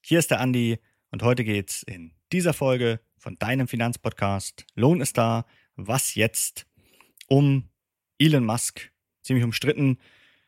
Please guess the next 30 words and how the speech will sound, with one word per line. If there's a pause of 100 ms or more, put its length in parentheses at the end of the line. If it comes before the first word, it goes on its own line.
(140)
und
vor
allem
sein
Vermögen,
jetzt (140)
der
erste (520)
Billionär
in
der
Geschichte, (140)
also
der
erste
Mensch,
der, (580)
ja,
so, (480)
Anführungszeichen,
nachweislich
über
ein
Vermögen
von
über
eine (180)
Billion (240)
U-S-Dollar
verfügt.